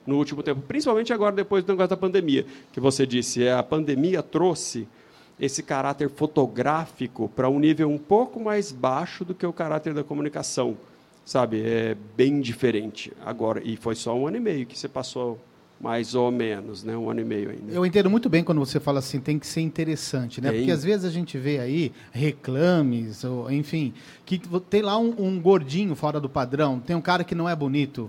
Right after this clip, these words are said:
Speaker 1: E você vê.
Speaker 2: Tem um careca, tem uma
Speaker 1: É.
Speaker 2: mulher careca, né? Que isso
Speaker 1: Exato.
Speaker 2: daí é a alta vaidade, né? Da
Speaker 1: Exato,
Speaker 2: mulher, o
Speaker 1: exato.
Speaker 2: cabelo. E, cara, e pegou muito bem pra aquela proposta apresentada. Porque se
Speaker 1: Sem
Speaker 2: fosse uma
Speaker 1: dúvida.
Speaker 2: pessoa bonita, não seria interessante.
Speaker 1: Ó, eu vou te dar um exemplo super simples que você acabou de falar disso na publicidade.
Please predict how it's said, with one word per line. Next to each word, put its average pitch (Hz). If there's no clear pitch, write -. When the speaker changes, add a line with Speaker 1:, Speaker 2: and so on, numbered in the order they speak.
Speaker 1:
E 147
você 180
vê. 277
Speaker 2:
Tem 180
um 185
careca, 160
tem 165
uma 151
Speaker 1:
É. 147
Speaker 2:
mulher 180
careca, 160
né? 127
Que 180
isso -
Speaker 1:
Exato. 139
Speaker 2:
daí 147
é 151
a 139
alta 147
vaidade, 131
né? 123
Da 143
Speaker 1:
Exato, 156
Speaker 2:
mulher, 117
o 135
Speaker 1:
exato. 135
Speaker 2:
cabelo. 131
E, 175
cara, 226
e 190
pegou 214
muito 240
bem 180
pra 190
aquela 240
proposta 220
apresentada. 135
Porque -
se 196
Speaker 1:
Sem 214
Speaker 2:
fosse 240
uma 233
Speaker 1:
dúvida. 226
Speaker 2:
pessoa 202
bonita, 180
não 196
seria 180
interessante. 131
Speaker 1:
Ó, 170
eu 131
vou 135
te 139
dar 196
um 254
exemplo 226
super 214
simples 208
que -
você 214
acabou 202
de 208
falar 202
disso 185
na 180
publicidade. 156